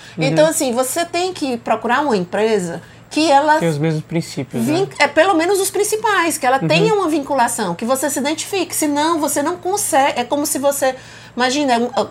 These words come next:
Speaker 2: é um quebra-cabeça, as peças têm que se encaixar, vocês não precisam ser iguais, até porque se fosse igual, não encaixa. Por isso, o diferente é que encaixa. Mas é um diferente que encaixa, não pode ser um diferente que não, não
Speaker 1: Dá
Speaker 2: encaixa,
Speaker 1: errado,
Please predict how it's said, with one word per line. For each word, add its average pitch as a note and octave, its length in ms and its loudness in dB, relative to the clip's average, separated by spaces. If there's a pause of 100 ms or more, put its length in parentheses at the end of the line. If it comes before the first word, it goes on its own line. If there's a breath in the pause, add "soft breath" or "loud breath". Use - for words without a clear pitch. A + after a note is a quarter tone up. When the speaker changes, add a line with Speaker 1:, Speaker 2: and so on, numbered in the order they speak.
(140)
Speaker 2:
é G#3 80 4
um A3 80 2
quebra-cabeça, C#4 840 0
as E3 120 -6
peças A3 320 -2
têm C4 140 -4
que B3+ 60 -12
se - 100 -6
encaixar, D4+ 320 -2
vocês G3+ 160 -2
não G#3+ 80 2
precisam B3 240 -2
ser C4 160 0
iguais, G#3+ 340 4
até G#3+ 140 -4
porque G#3+ 160 -6
se G#3+ 100 -8
fosse G#3 260 -8
igual, C4 360 4 (260 loud breath)
não A#3 220 -2
encaixa. C#4 580 -2 (120)
Por G#3 120 -2
isso, A#3 240 -4
o B3 80 -6
diferente A3 480 0
é - 40 -6
que - 120 -8
encaixa. C#4+ 460 -2 (380 loud breath)
Mas D4+ 240 4
é F4 80 2
um D#4 60 2
diferente C4 480 -2
que D4 100 -4 (120)
encaixa, G4 640 0 (140)
não C4 140 -6
pode C#4+ 240 4
ser E4+ 140 -2
um D#4+ 120 0
diferente C#4+ 720 -2 (340 loud breath)
que D#4 140 0
não, D4 340 0
não C#4+ 200 0
Speaker 1:
Dá E4 60 0
Speaker 2:
encaixa, E4+ 500 2
Speaker 1:
errado, F3 140 -6